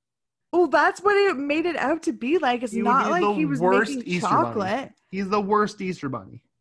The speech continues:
Speaker 1: People would be so cheesed. That's,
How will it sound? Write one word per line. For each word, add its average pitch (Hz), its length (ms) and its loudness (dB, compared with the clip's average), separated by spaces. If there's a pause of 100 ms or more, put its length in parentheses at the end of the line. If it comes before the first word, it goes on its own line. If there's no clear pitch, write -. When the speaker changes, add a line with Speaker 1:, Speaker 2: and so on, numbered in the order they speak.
(280)
Speaker 1:
People 349 240 2
would 381 60 -2
be 381 120 4
so 381 260 -2
cheesed. 330 800 -6 (960)
That's, 320 440 -4